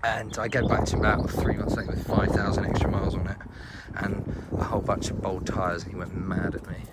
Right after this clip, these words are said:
Um, Rover twenty-fives, more Rovers, more M Gs. This is definitely where they've all ended up. Let's, uh, take a look in this, and feel free to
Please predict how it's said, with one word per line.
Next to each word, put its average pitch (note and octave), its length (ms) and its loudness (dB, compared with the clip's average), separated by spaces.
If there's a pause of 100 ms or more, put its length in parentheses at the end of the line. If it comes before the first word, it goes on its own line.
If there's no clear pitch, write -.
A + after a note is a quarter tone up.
(840)
Um, G2+ 540 0 (240)
Rover G#2+ 260 2
twenty-fives, G#2 960 4
more A2 260 6
Rovers, F2 440 0
more G#2+ 160 4
M G2+ 140 4
Gs. G2 440 -2 (920)
This A#2+ 220 2
is F#2 60 -6
definitely F#2 420 0
where F#2 100 0
they've F#2+ 200 0
all F2+ 180 0
ended F2 240 -2
up. A#1 240 -4 (1040)
Let's, A#2+ 260 0
uh, A#2 180 6 (400)
take D#3 280 4
a D3+ 40 6
look C3+ 200 6
in G#2+ 120 4
this, F2+ 360 -4 (380)
and A2 300 4 (480)
feel G3 220 12
free E2+ 460 4
to G2 320 2